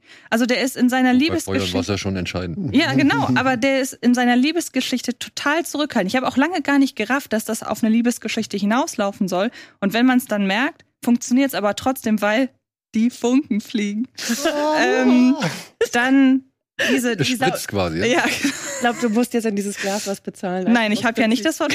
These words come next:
Speaker 1: P gesagt.
Speaker 2: <laughs> Ja, wir müssen demnächst eine, wir machen einfach eine Sprüchekasse. <laughs> Eine
Speaker 1: Dann
Speaker 2: Phrasenkasse.
Speaker 1: dann die ganze Welt, die sie kreieren, war,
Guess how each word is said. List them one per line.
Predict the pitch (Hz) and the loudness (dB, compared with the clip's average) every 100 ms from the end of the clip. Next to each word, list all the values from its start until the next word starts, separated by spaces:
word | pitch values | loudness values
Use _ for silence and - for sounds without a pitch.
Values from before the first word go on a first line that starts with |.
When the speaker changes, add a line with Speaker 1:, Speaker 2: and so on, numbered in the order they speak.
| 311 | -4
Speaker 1:
P | - 339 | -2 0
gesagt. | 220 170 165 190 | 0 0 0 0
Speaker 2:
<laughs> | 247 - 349 - - _ - - - | 0 0 -4 -4 -8 _ -16 -14 -4
Ja, | 107 | 0
wir | 104 | 0
müssen | 107 - | -2 -2
demnächst | 104 98 92 - | 0 0 -2 -4
eine, | 98 87 82 | -2 -2 -2
wir | 92 | 0
machen | 117 123 | 0 0
einfach | 104 | 0
eine | 101 | -2
Sprüchekasse. | - 117 98 - 87 - - | -2 -4 -4 -4 -4 -2 -2
<laughs> | 640 | -2
Eine | 523 311 135 480 120 | 0 0 2 -2 -2
Speaker 1:
Dann | 285 120 | -2 0
Speaker 2:
Phrasenkasse. | 113 254 139 151 139 113 107 92 90 _ | 0 0 0 0 0 0 -2 -4 -14 _
Speaker 1:
dann | 247 285 | 2 4
die | 277 | 2
ganze | 233 254 262 247 | 2 0 0 0
Welt, | 226 233 | 0 2
die | 247 | 0
sie | 208 | 0
kreieren, | 208 285 190 175 185 | -4 -4 -2 0 0
war, | 185 208 | 0 0